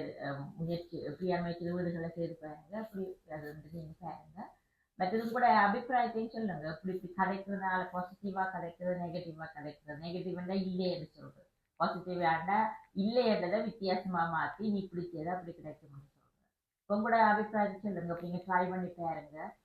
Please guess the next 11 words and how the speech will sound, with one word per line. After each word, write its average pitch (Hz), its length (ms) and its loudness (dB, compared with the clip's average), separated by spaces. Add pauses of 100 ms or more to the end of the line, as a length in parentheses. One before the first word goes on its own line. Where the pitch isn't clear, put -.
(240)
இல்ல, 170 180 -2
எந்த 185 260 0
மாதிரி 180 340 2
சக்சஸ்ஃபுல்லா 165 580 -8
இருந்ததா 156 460 -6
இல்லையான்னு 147 520 -12 (420)
நீங்க 170 200 -2
கீழே 170 280 -4
கமெண்ட்ல 156 560 -4
போடுங்க. - 360 -20 (880)
ஓகே, 247 280 -2